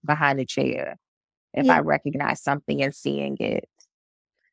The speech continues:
Speaker 2: You know, the one thing that I wanted to say, and I meant to say it earlier, is that while we look for a reason, sometimes there is just no reason why you feel sad,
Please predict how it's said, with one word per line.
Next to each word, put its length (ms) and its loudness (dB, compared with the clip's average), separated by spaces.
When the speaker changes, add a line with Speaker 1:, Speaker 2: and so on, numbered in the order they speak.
Speaker 2:
You 160 8
know, 160 12
the 140 8
one 240 8
thing 220 8
that 120 8
I 80 6
wanted 320 0
to 140 0
say, 500 2
and 160 2
I 480 0
meant 260 6
to 100 2
say 240 6
it 140 2
earlier, 460 2
is 240 2
that 320 2
while 280 10
we 180 4
look 320 2
for 300 0
a 60 0
reason, 600 0
sometimes 720 4
there 160 6
is 180 0
just 460 2
no 300 4
reason 580 -2
why 160 0
you 220 0
feel 280 0
sad, 560 -4